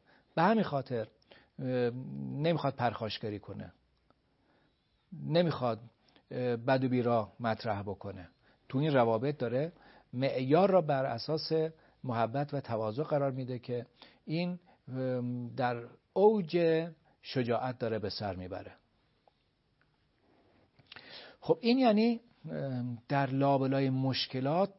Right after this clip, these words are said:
خود باختن دیگه معنی نداره، یعنی یه صفت مثبت دیگه بهش منتقل کردیم، در امیدوار بودن، توکل به خدا کردن. «و من یتوکل الله فهو حسبه.»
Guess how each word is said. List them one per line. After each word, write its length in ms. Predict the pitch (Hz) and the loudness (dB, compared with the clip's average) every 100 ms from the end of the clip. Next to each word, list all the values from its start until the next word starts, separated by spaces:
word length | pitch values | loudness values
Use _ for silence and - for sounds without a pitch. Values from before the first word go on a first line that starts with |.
| - _ _ _ | -20 _ _ _
خود 520 | - - 131 135 120 | -12 -4 2 2 2
باختن 460 | 120 135 - 180 196 | 4 4 4 2 4
دیگه 180 | 175 170 | 2 2
معنی 300 | 135 117 113 | 2 0 0
نداره، 380 | 101 95 92 - _ _ _ _ _ _ _ _ _ - | -2 -4 -10 -16 _ _ _ _ _ _ _ _ _ 0
یعنی 180 | 135 170 | 2 2
یه 80 | |
صفت 400 | 170 151 156 170 | 0 -4 -4 -2
مثبت 460 | 160 131 - 139 135 | 0 0 0 -4 -2
دیگه 200 | 139 151 | 2 4
بهش 280 | 117 104 110 | 4 2 -2
منتقل 460 | 104 101 95 101 | -8 -10 -8 -10
کردیم، 480 | 95 98 98 92 87 _ _ _ _ _ _ _ _ _ _ - - - | -8 -10 -10 -12 -16 _ _ _ _ _ _ _ _ _ _ -20 -20 -2
در 260 | 123 120 117 _ _ _ - | 0 0 -4 _ _ _ -2
امیدوار 520 | 131 127 110 117 113 | 2 2 2 2 2
بودن، 480 | 110 107 110 104 101 - _ | 0 -4 -4 -4 -10 -16 _
توکل 440 | 120 120 117 127 120 | -4 -2 0 0 0
به 100 | 113 | 0
خدا 320 | 120 110 107 | -4 -6 -6
کردن. 500 | 110 104 101 95 85 _ _ _ _ _ _ _ _ - | -6 -8 -6 -6 -8 _ _ _ _ _ _ _ _ -4
«و 80 | |
من 160 | 117 117 | -2 0
یتوکل 500 | 113 - 113 110 120 | -2 -2 -6 -6 -6
الله 260 | 113 123 139 | -2 -2 -2
فهو 340 | 113 101 117 | -2 -2 0
حسبه.» 380 | 101 139 - | -2 -2 -4